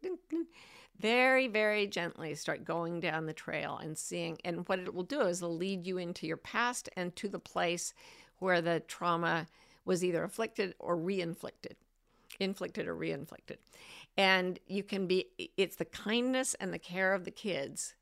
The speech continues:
that heals that. That's all that's needed. Accepting what happened in the presence of a compassionate witness and then allowing enough time to heal.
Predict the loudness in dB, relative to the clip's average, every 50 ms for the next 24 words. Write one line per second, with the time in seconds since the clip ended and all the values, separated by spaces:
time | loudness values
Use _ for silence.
0 | _ -2 -2 -2 -2 -6 -6 -2 0 0 0 -2 -4 -4 -6 -6 -4 -4 -4 -2
1 | 2 6 6 6 6 6 2 -6 -6 -4 -2 -2 -2 -2 -4 -8 -10 -12 -18 -20
2 | -20 -20 -20 -20 -20 -20 -20 -20 -20 -20 -20 _ _ _ _ _ _ _ _ _
3 | _ _ _ -20 -20 -20 _ _ _ _ _ _ _ _ 0 0 2 2 2 2
4 | 4 2 2 0 -2 0 0 2 2 2 0 0 0 0 0 0 0 -2 -4 -4
5 | -2 -2 -2 -4 -4 -2 -2 0 0 0 -2 -4 -6 -6 -6 -8 -8 -8 -8 -8
6 | -4 0 2 2 2 0 -2 -4 -6 -6 -6 -6 -4 -4 -4 -4 -4 -6 -6 -6
7 | -6 -6 -4 -4 -2 -2 -2 -2 -2 -2 0 2 2 2 2 0 -2 -2 -4 -6
8 | -8 -10 -8 -8 -6 -6 -6 -8 -10 -10 -10 -10 -10 -10 -10 -12 -14